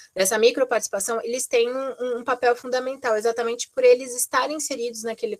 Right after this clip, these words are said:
na co-, na comunidade, eles entenderem, eles es-, trabalharem a, aquela informação pra esse contexto. Então, eu acho que eles têm uma potência, é, e eles têm uma potencialidade muito grande pra poder trabalhar a comunicação de risco, pra poder desenvolver a comunicação de risco e trazer essa mudança de comportamento e atitude.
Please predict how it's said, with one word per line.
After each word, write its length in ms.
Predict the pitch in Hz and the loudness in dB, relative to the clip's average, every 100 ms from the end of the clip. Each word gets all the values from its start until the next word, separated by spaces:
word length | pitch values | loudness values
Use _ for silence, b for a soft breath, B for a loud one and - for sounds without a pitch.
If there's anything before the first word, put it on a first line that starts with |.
| - | -10
na 140 | 196 | -12
co-, 220 | 185 196 - | -10 -16 -14
na 140 | 190 185 | -10 -8
comunidade, 680 | 202 185 180 175 190 220 226 B B B B - | -8 -10 -8 -2 0 0 -4 B B B B 0
eles 260 | 220 233 | 2 2
entenderem, 640 | 233 240 226 220 233 233 226 | 0 0 4 10 10 10 6
eles 160 | 220 | -2
es-, 180 | 220 208 | -8 -10
trabalharem 680 | - 220 208 214 233 247 233 | -2 0 2 4 4 2 0
a, 220 | 214 - | 0 0
aquela 280 | 208 - 226 | -2 -2 -2
informação 480 | 233 233 214 - 226 | -2 -4 -4 -2 -4
pra 180 | 247 233 | 0 0
esse 200 | 226 - | 0 -4
contexto. 500 | 247 247 220 196 - | -12 -6 -4 -4 -8
Então, 200 | 196 226 | -4 0
eu 120 | 226 | 4
acho 480 | 220 262 320 - 294 | 4 4 2 -4 -8
que 240 | - 233 226 | -14 0 0
eles 200 | 220 - | 0 -2
têm 160 | 220 | -2
uma 140 | 208 202 | -4 -10
potência, 600 | 202 - 202 226 - 233 b b b b _ | -10 -8 -6 -4 -4 -6 b b b b _
é, 380 | - 190 185 180 | -4 -2 0 -2
e 120 | 202 | 0
eles 180 | 202 233 | 0 2
têm 180 | - 254 | 4 4
uma 160 | 285 285 | 4 2
potencialidade 1080 | 254 247 226 226 202 190 214 233 262 220 | 0 0 -2 -4 -4 0 4 4 4 -2
muito 400 | 220 233 311 - | -6 -6 -6 -6
grande 460 | 247 240 226 254 294 | 0 2 2 -2 -6
pra 200 | - 269 | -4 -6
poder 380 | - 294 233 226 | -2 0 2 0
trabalhar 340 | 254 254 240 | 0 -2 0
a 40 | 233 | -2
comunicação 520 | 254 254 262 - 254 | -8 -12 -10 -10 -12
de 80 | 262 | -14
risco, 320 | 262 208 - | -12 -12 -10
pra 120 | 202 | -10
poder 280 | 202 202 226 | -4 2 2
desenvolver 400 | 233 226 214 233 | 2 0 4 2
a 60 | 247 | 2
comunicação 500 | 247 226 220 208 190 | -6 -6 -6 -6 -8
de 120 | 190 | -10
risco 480 | 214 247 - 277 480 | -8 -6 -6 -8 -10
e 80 | - | -2
trazer 240 | 233 220 | -2 0
essa 140 | 220 | -4
mudança 320 | 220 208 208 226 | -6 -8 -8 -10
de 80 | |
comportamento 580 | - 202 208 220 202 196 | -10 -12 -12 -10 -10 -10
e 40 | 208 | -6
atitude. 580 | - - 240 220 185 | -6 -6 -8 -8 -10